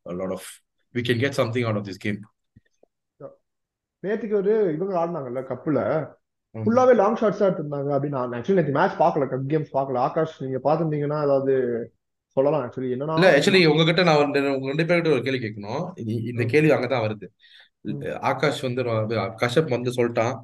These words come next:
Speaker 1: இந்த மாதிரி, of course his opinion is that பக்கு பக்குன்னு இருக்குன்னு. Do we really need to be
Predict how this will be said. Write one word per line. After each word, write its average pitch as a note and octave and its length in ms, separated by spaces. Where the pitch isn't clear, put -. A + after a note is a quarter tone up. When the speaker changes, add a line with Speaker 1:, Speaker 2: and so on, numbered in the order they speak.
Speaker 1:
இந்த G#2 180
மாதிரி, A2 260
of - 120
course F3+ 220
his A#2+ 100
opinion A#2 400
is - 100
that C3+ 260
பக்கு D3 140
பக்குன்னு C3 260
இருக்குன்னு. A2+ 420
Do D3 40
we F#3 160
really G3 220
need F#3+ 100
to E3+ 80
be D#3 120